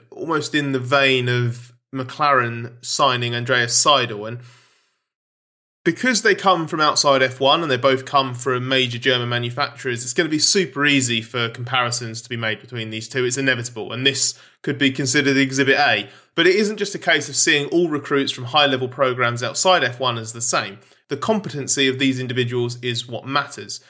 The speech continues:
You know, Seidel's been an excellent addition at McLaren because he's very capable. He's got a skill set well suited to running an F one team, and McLaren has a structure that allows him to thrive.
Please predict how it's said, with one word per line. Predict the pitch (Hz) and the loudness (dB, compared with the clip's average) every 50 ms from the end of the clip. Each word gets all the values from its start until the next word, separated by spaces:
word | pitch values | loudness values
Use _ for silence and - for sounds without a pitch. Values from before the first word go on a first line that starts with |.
| _ _ _ - | _ _ _ -4
You | 147 | -2
know, | 139 127 | -2 0
Seidel's | 120 - - 180 185 180 170 143 131 123 | 2 4 6 6 6 6 4 0 0 2
been | 147 147 139 131 | 2 2 2 4
an | 127 | 2
excellent | 135 131 131 - - 135 131 113 | 0 0 -2 -6 -10 -10 -10 -10
addition | - 120 127 131 127 - 135 | -8 -4 -4 -4 -4 -4 -10
at | 127 120 | -10 -10
McLaren | 120 120 - 180 175 151 120 117 117 117 | -12 -4 0 0 2 2 0 -2 -4 -6
because | 120 123 123 135 123 | -10 -10 -10 -8 -6
he's | 127 123 120 | -6 -6 0
very | 123 131 120 117 | 0 0 0 0
capable. | 123 - - 170 156 - 127 117 - 107 95 92 - _ _ _ _ | -2 -2 0 0 0 0 -4 -10 -12 -12 -12 -12 -16 _ _ _ _
He's | 131 120 | -14 -6
got | 127 - 117 | -4 -4 -2
a | 113 | 0
skill | - - - - 170 156 139 | 0 0 2 2 0 2 2
set | - - 135 120 | 0 0 0 -2
well | 123 131 131 123 120 | 0 0 0 2 4
suited | - - - 165 165 120 - 127 120 | 4 4 4 2 0 -2 -8 -10 -10
to | 123 120 | -6 -2
running | 120 117 117 117 113 117 | -2 -2 -2 -2 -4 -2
an | 113 | -2
F | 113 113 - | -2 -2 2
one | 156 165 160 147 | 0 2 2 2
team, | 131 - 160 147 143 135 123 - - _ _ | -2 0 0 0 0 -2 -6 -12 -20 _ _
and | - 139 139 | -6 -4 -2
McLaren | 139 - - 170 165 151 147 | -2 0 2 2 2 2 0
has | 147 143 131 | -4 -8 -8
a | 131 | -8
structure | 123 - - - 175 - - - - 143 131 | -10 -10 -2 -2 -2 -2 -2 -6 -8 -4 -4
that | 131 117 101 | -2 -2 0
allows | 131 131 127 123 123 120 | 0 2 2 2 0 -2
him | 127 120 120 | -8 -10 -10
to | - | -10
thrive. | - - - - 180 165 127 113 104 104 - | -14 -20 -6 0 2 2 4 2 0 -6 -12